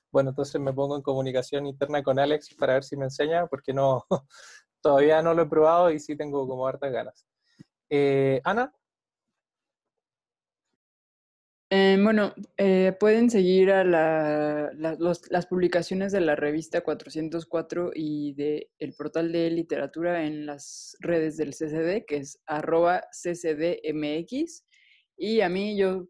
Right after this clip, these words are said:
Speaker 2: casi no participo en Twitter, pero me encuentran como Anina Medina.
Speaker 1: Muchas gracias, Ana. Igual, en el, en Twitter, arroba C C D M X, en Facebook, Centro de Cultura Digital,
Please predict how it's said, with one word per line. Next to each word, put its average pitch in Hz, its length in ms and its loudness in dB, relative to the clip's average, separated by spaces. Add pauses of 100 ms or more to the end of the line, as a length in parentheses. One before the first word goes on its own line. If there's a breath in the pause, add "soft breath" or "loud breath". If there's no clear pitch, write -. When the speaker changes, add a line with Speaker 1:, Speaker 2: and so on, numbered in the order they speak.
Speaker 2:
casi 175 300 -4
no 170 160 -6
participo 165 500 -8
en 160 80 -6
Twitter, 208 420 -4
pero 185 220 -2
me 165 140 -4
encuentran 170 500 -6
como 175 420 -8
Anina 180 680 -6
Medina. 151 440 -8 (1400)
Speaker 1:
Muchas 135 300 -6
gracias, 117 800 -4 (360 soft breath)
Ana. 147 380 0
Igual, 147 340 2
en 135 360 2
el, 135 200 -2
en 139 140 -6
Twitter, 190 400 2
arroba 160 300 2
C - 120 -10
C 147 140 -4
D 156 180 0
M 156 200 -4
X, 202 340 -6
en 147 160 -6
Facebook, 196 560 -2 (180)
Centro 160 440 0
de 143 100 -2
Cultura 135 360 -4
Digital, 147 460 -4